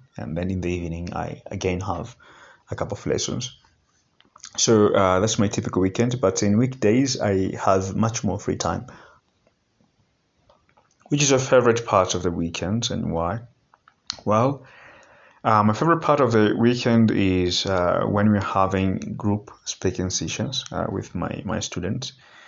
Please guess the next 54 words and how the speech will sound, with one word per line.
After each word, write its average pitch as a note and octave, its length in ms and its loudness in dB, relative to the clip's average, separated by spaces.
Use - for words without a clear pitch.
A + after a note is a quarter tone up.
And, F#2 240 0
uh, F2 200 2
this G#2 180 0
is G2+ 120 -2
a G2 40 2
lot F#2+ 140 2
of F#2+ 100 -4
fun G2 300 0
because, F#2 500 -2
uh, E2+ 340 0
we F#2 120 -6
tend F#2 360 -6
to, F#2 720 -6
uh, G2 180 -4
exchange G2 540 -2
what F2+ 160 -2
we G2+ 60 -4
have F2 140 -6
done F#2 320 -2
during F2 280 -8
the D#2 80 -6
week, F2 460 -8
you F2+ 80 -8
know, E2+ 340 -6
um, E2+ 480 -8
um, D#2+ 640 -4
what - 260 -4
we F#2+ 140 0
plan F#2 420 -2
to E2+ 160 -6
do F2+ 300 -2
for, - 520 -2
uh, E2 220 -2
the - 140 -8
weekend, F#2 480 -6
especially - 460 -6
my F2+ 160 -6
students. F2+ 500 -6
There E2+ 240 -2
are - 40 -4
people F2 320 -8
from F2 260 -8
different - 320 -10
parts - 240 -4
of - 80 -12
the F2 80 -10
world, E2+ 340 -6
so - 200 -4
they E2+ 120 -6
have F#2 200 -6
different - 300 -10
kinds - 260 -10
of - 140 -14
plans. - 600 -8